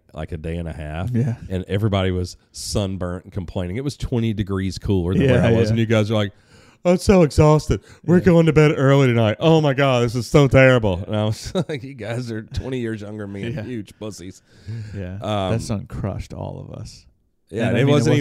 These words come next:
Speaker 1: even hot
Speaker 2: it
Speaker 1: there.
Speaker 2: wasn't even the
Speaker 1: <laughs>
Speaker 2: heat either. It was just like,
Speaker 1: Well, it's hotter than here.
Speaker 2: well, the first day that I sat up on the back of the truck with the tracker and didn't have sunscreen on and just got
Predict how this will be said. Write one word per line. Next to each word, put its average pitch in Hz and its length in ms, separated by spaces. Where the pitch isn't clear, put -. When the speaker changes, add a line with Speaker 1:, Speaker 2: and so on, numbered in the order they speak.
Speaker 1:
even 98 120
hot 98 280
Speaker 2:
it 185 100
Speaker 1:
there. - 80
Speaker 2:
wasn't 185 220
even 147 180
the 113 60
Speaker 1:
<laughs> 110 120
Speaker 2:
heat 135 300
either. 127 400
It - 40
was 107 100
just 113 180
like, 104 320
Speaker 1:
Well, 175 80
it's 131 120
hotter 95 260
than 60 160
here. 62 320
Speaker 2:
well, 139 160
the 123 100
first 135 400
day 120 240
that 113 180
I 113 220
sat 123 300
up 113 160
on 113 180
the 107 200
back 117 300
of 123 60
the 104 60
truck 101 320
with 123 100
the 113 80
tracker 113 600
and 117 160
didn't 110 180
have 110 160
sunscreen 107 500
on - 120
and - 100
just - 180
got 50 220